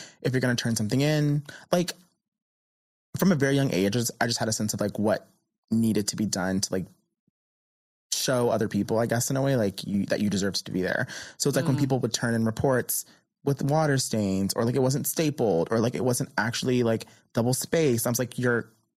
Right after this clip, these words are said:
Speaker 1: crazy."
Speaker 2: <laughs>
Speaker 1: So it's like, I would staple my stuff. It would always be clean. It would always be fresh from the printer. It would always be in, like, a nice, like, folder.
Speaker 2: Right.
Speaker 1: You know, it was just
Speaker 2: Yeah.
Speaker 1: like, the little things that,
Speaker 2: Yeah.
Speaker 1: like, make things that, like, I don't know, going the extra mile, um,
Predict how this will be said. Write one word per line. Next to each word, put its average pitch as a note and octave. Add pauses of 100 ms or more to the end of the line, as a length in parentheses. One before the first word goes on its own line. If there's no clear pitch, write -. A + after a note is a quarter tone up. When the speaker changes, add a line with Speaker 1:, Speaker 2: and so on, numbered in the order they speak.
Speaker 1:
crazy." - (340)
Speaker 2:
<laughs> D#3+ (600)
Speaker 1:
So F3
it's D3+
like, D3+
I C3
would B2+
staple C#3+
my C3+
stuff. B2
It -
would A#2+
always C#3
be C3
clean. A#2+
It A#2
would A#2
always B2+
be C3+
fresh B2
from B2
the A#2
printer. A2
It -
would A2
always A#2+
be A#2
in, A2+
like, G2+ (500)
a -
nice, B2
like, A#2+
folder. A2+ (140)
Speaker 2:
Right. A2+
Speaker 1:
You G3
know, A3+
it A#3
was A#3
just C4
Speaker 2:
Yeah. B3+
Speaker 1:
like, F#3+
the F#3
little E3+
things A2+
that, A2+
Speaker 2:
Yeah. A#2
Speaker 1:
like, - (460)
make C3+
things A2+ (240)
that, C#3+
like, D3
I F3+
don't D#3
know, A#2
going F3
the D#3+
extra D3+
mile, A2 (580)
um, A2